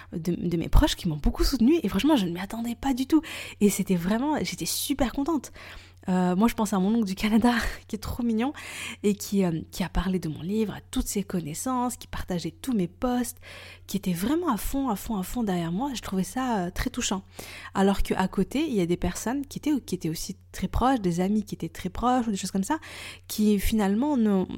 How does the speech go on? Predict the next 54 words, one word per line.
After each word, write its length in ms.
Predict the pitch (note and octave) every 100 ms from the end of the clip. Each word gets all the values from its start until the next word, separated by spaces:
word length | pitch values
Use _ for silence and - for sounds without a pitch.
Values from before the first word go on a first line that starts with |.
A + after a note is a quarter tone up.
| -
ne 140 | - G3+
m'ont 180 | F#3
pas 160 | F3+ C#4+
apporté 340 | C#4 G3 -
le 60 | A3+
sou-, 180 | - -
ne 140 | F#3+
m'ont 120 | F#3+ F#3
pas 100 | A#3
apporté 480 | G#3 - G#3 F3+
de 140 | E3+ F3+
soutien. 420 | - F3+ C4 D4+ - - - - -
Euh, 240 | F#3 F3+ E3+ F3
voilà, 240 | C4 D#4
après 220 | - - C4
ça 120 | G#3+
m'a 140 | F3
pas, 360 | - B3 A#3 - - - -
je 100 | -
me 60 | F#3+
suis 120 | -
pas 140 | G#3 G3+
dit, « 140 | F#3+
Ah 120 | E3+ E3+ -
oui, 420 | G#3 G#3 G#3 G#3 - - -
alors 260 | F3+ F3+
elle 120 | F3+
m'a 100 | F3+
pas 140 | - F3
soutenue » 420 | F#3+ - A#3 A3
ou 60 | G#3+
ceci 220 | F#3+ G3
ou 40 |
cela. 180 | G3 D#4 - - -
Je 120 | F#3
me 40 |
suis 120 | F3
juste 220 | F#3 F#3+ F3
dit, 100 | A3+
bah 340 | F3 D#3 D3+
après, 260 | D#3+ - B3
enfin, 360 | - E3 D#3 -
je 60 | -
me 100 | F#3
suis 140 | -
dit, « 60 | -
Bon, 140 | - F#3
c'est 140 | -
pas 100 | G3+
grave », 160 | C#4 F#4+
enfin, 220 | - G3+
je 60 | F#3+
veux 60 |
dire, 100 | F#3+